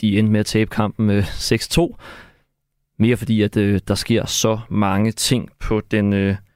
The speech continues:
hjemlige, øh, scene. Forud for den netop færdigspillede kamp, der brugte Irans, øh, anfører pressemøde til at hylde det modige og, det modige iranske folk. I de her dage og uger er der jo massive protester rundt om i Iran mod det, øh,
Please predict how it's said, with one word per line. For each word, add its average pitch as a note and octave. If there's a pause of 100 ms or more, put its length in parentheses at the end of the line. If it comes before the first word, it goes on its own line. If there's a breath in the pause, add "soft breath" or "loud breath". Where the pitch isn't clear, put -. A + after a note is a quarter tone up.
(420)
hjemlige, A2 (260)
øh, G2+
scene. A2+ (180)
Forud C#3+
for A#2
den A2+
netop C#3+ (520 loud breath)
færdigspillede A2
kamp, G2+
der A2
brugte A2
Irans, A2+
øh, - (140)
anfører A2
pressemøde A2
til -
at G#2+
hylde B2
det A2
modige A#2 (100)
og, G#2 (640 loud breath)
det -
modige B2
iranske A2+
folk. A2+
I -
de B2+
her C3
dage G#2+
og G#2
uger A2+
er G2+
der A#2
jo G#2+ (300 soft breath)
massive A2+
protester A#2
rundt A2+
om A2+
i A2
Iran A2
mod G#2+ (100)
det, A2
øh, G#2